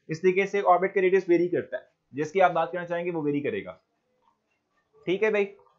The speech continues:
So आगे चलेंगे, I think हमारा consensus develop हो चुका है कि हम इस वक्त जो है, अ, जो topic इस वक्त discuss कर रहे थे, बोहर Atomic Model, वो complete हो चुका है, हमें समझ आ चुकी है।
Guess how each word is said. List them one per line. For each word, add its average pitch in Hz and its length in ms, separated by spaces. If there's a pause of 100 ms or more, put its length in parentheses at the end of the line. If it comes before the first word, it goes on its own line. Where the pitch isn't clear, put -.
(120)
So 185 40
आगे 196 220
चलेंगे, 180 340
I 160 380
think 202 180
हमारा 165 360
consensus 175 480
develop 170 340
हो 160 60
चुका 165 200
है 175 60
कि 175 80
हम 156 280
इस 156 220
वक्त 180 180
जो 160 160
है, 151 160 (460)
अ, 147 200
जो 156 480 (100)
topic 165 280
इस 160 160
वक्त 170 140
discuss 190 460
कर 165 100
रहे 156 120
थे, 175 260
बोहर 147 500
Atomic 156 320
Model, 143 580
वो 165 180
complete 147 500
हो 135 80
चुका 156 280
है, 156 120
हमें 143 160
समझ 139 280
आ 127 120
चुकी 160 300
है। 151 320